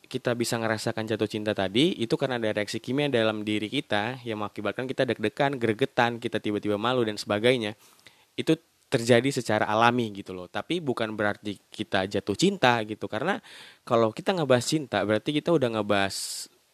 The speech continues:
kenyamanan, kita udah ngebahas komitmen, kita udah ngebahas, eh,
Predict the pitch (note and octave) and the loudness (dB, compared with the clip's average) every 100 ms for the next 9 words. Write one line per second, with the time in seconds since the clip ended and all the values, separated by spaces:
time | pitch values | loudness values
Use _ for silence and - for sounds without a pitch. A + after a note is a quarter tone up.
0 | _ - G2+ F#2+ C3 D3 A2+ A2 G#2+ G#2 | _ -6 -4 2 2 4 2 -2 -4 -4
1 | G2+ F#2+ F#2+ F#2+ F#2 - - G2+ C3+ A2+ | -2 -2 -2 -4 -4 -4 -4 -2 -4 -4
2 | G#2 G2+ G#2 - A2 G#2+ G2+ F#2+ G2 F#2 | -8 -8 -10 -2 0 0 -2 -2 -2 -2
3 | F#2 F#2 - - G2 F#2+ F#2 E2+ | -4 -8 -12 -12 -8 -4 -4 -6